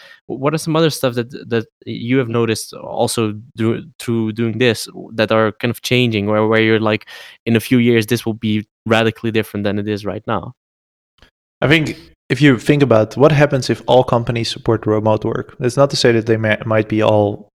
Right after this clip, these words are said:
Speaker 2: fully distributed or fully remote, or, but what it, what happens if every company allows for virtually every position to be done from home or anywhere else? It, it removes the need to be in a particular location. So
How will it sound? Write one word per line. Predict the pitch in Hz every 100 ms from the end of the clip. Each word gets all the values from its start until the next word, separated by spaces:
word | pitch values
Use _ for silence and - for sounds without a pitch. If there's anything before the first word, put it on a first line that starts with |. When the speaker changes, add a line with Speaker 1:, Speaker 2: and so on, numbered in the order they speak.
| _
Speaker 2:
fully | - 110 107 107
distributed | 107 - 110 107 107
or |
fully | 113 117 107
remote, | 104 110 107 107 107 -
or, | 101 - - - - - -
but | 110
what | 120 135
it, | 120
what | 123
happens | 131 131 127 -
if | 110 - - _ _
every | - - 117
company | 113 107 113 107
allows | 101 101 104
for | - 113 - -
virtually | 117 - 110
every | 107 107
position | 110 - 110 107 107
to | 110
be | 107
done | 107 98
from | 101 - 104
home | 113 110 107
or | 101
anywhere | 104 107 104 107
else? | 107 107 - _ - - _ _ _ _ -
It, | - - -
it | 127
removes | 123 139 147 208 165
the |
need | 131 151 123 -
to | 110
be | 113
in |
a | 113
particular | 113 117 - 107
location. | 104 104 110 131 - 131 131
So | - - 104 104